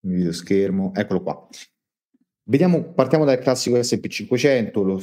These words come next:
lo sappiamo, l'abbiamo visto più, ehm, lo, lo vediamo e sarà uno degli indici che maggiormente andiamo a tracciare durante, durante le nostre dirette. Indice americano che tutto sommato è rimasto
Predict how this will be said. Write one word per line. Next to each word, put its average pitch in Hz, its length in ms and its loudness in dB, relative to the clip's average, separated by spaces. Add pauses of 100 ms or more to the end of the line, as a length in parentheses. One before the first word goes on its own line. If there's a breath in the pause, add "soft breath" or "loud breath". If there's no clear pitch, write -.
lo 98 140 -8
sappiamo, 110 420 0
l'abbiamo 98 300 -2
visto 104 320 -2
più, 104 400 0
ehm, 95 480 -4
lo, 98 180 0
lo 107 120 -2
vediamo 107 680 0 (260)
e 110 100 -4
sarà 117 380 0
uno 120 220 0
degli 95 220 0
indici 101 280 -2
che - 120 -4
maggiormente 196 440 -2
andiamo 180 220 -2
a 127 60 -8
tracciare 92 720 -4
durante, 98 1000 -2
durante 98 300 -6
le 92 60 -4
nostre 95 280 -6
dirette. 101 460 -4 (460 loud breath)
Indice 135 320 2
americano 156 420 2
che 98 100 -8
tutto 101 220 -10
sommato 160 300 -2
è - 20 2
rimasto 98 720 -2